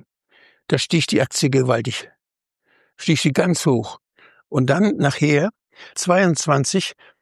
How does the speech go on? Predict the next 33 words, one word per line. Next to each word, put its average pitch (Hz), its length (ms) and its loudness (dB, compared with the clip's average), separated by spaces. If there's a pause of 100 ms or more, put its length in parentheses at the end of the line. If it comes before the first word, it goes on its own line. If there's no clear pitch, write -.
(140)
oder 139 240 0
so, 127 180 0
bis, 147 320 -2
bis 185 240 -2
fast - 360 -4
dreiundzwanzig 131 760 -2
war 131 120 2
sie 123 140 -2
hoch. 139 320 0 (520)
Da 135 180 0
hatten 170 220 2
aber 151 140 2
die 139 100 0
Pfizer-Leute 170 680 2
schon 180 180 0
ihre 165 200 0
Aktien 151 340 -2
verkauft, - 540 -2
weil 120 80 0
die 123 160 0
wussten, 143 400 2 (340)
die 135 120 0
wird 139 160 0
dann 131 140 0
fallen, 147 480 0
wenn 123 140 0
sich 123 180 -2
rumspricht, 131 540 0
dass 131 140 0
das - 260 -2 (640)
doch 208 460 -2
problematisch 139 640 0
war. 107 240 -4